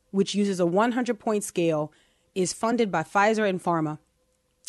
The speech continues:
the trade association that lobbies on behalf of large pharmaceutical companies.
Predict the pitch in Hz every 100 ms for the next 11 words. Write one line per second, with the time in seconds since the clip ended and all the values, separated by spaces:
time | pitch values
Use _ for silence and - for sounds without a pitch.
0 | - 185 - 233 247 247 202 202 196 175
1 | - 180 165 170 175 190 196 196 - _
2 | _ _ 202 190 185 190 180 160 170 196
3 | 214 214 202 185 - 202 196 - 180 175
4 | 170 160